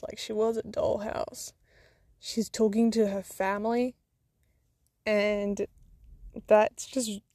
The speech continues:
really sad. <laughs> It's a really sad song. If you're wondering, um, the lyric that ties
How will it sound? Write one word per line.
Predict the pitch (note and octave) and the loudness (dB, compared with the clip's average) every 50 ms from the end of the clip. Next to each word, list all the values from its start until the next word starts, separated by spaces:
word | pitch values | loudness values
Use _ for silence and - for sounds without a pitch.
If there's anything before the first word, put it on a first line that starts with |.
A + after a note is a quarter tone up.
| _ _ - | _ _ -2
really | F#3+ G3 G3 F#3 G3 | 2 4 4 4 2
sad. | - - - - - - - - - - _ | -2 -2 0 2 2 2 2 0 -2 -4 _
<laughs> | _ _ _ - | _ _ _ 4
It's | D#4 - - - | 6 8 8 10
a | E4+ D#4 | 10 10
really | D4+ D4+ C#4 C#4 B3+ | 8 8 6 4 4
sad | B3 - - - - F#3+ F#3+ F#3+ G3 - G#3+ | 2 -4 -4 -2 0 2 2 2 0 -2 -4
song. | A3 - - - - - - - - A#3 - - - - - - - - - - _ _ _ - | -6 -10 -8 -8 -8 -8 -8 -10 -14 -16 -18 -20 -20 -20 -20 -20 -20 -20 -20 -20 _ _ _ 0
If | A#3+ A3+ - - | 0 0 2 4
you're | A#3+ A#3+ | 4 4
wondering, | A3+ A#3 A#3+ C4+ D4 D4+ D4+ D4 C4+ B3 A3+ - - _ - | 6 4 4 4 4 4 4 2 2 0 -2 -2 -6 _ -4
um, | A#3+ A3+ A3+ G#3+ G#3+ G#3 G#3 G3+ G3+ - - - - | 0 2 2 2 2 0 -2 -4 -6 -8 -10 -12 -16
the | A3 G#3+ - G#3+ | -6 -2 0 2
lyric | A3 A#3 C4+ D#4+ D#4+ D4+ - _ _ | 4 6 6 4 4 0 -2 _ _
that | - A#3+ - - | -4 -4 -4 -6
ties | - - A3+ A3+ A3 G#3+ G#3+ G#3+ G3 - - | -6 -2 2 4 4 4 4 4 0 -4 -12